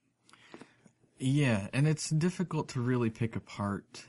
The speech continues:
the distinction between the development of the orange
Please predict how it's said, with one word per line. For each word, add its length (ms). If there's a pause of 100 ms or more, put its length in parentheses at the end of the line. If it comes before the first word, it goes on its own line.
(220)
the 180
distinction 640
between 600
the 120
development 600
of 160
the 140
orange 680